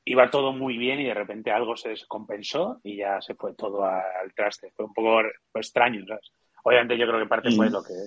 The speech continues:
Speaker 1: la camiseta que tiene David, ¿no? Que también eso siempre al final no ayuda, las lesiones, pero
Speaker 2: Cierto.
Speaker 1: sí, sí.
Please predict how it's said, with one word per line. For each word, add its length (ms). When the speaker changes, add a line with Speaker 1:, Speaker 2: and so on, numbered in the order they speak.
Speaker 1:
la 100
camiseta 400
que 80
tiene 200
David, 260
¿no? 200
Que 60
también 300
eso 140
siempre 260
al 60
final 340
no 100
ayuda, 380
las 140
lesiones, 480
pero 260
Speaker 2:
Cierto. 220
Speaker 1:
sí, 60
sí. 80